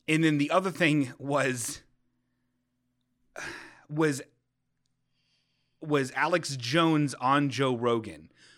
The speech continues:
which Joe Rogan, I think, is just,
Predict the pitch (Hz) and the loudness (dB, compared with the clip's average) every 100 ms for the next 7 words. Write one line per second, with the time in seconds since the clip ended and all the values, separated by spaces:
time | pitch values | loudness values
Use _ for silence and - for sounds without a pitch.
0 | _ 123 127 117 - - _ _ _ _ | _ -2 -2 -2 -6 -6 _ _ _ _
1 | _ _ - 131 160 202 170 147 139 113 | _ _ -16 -2 2 6 6 6 2 0
2 | 135 104 87 - - 135 127 - - - | -4 -6 -8 -12 -2 -2 0 -6 -10 -16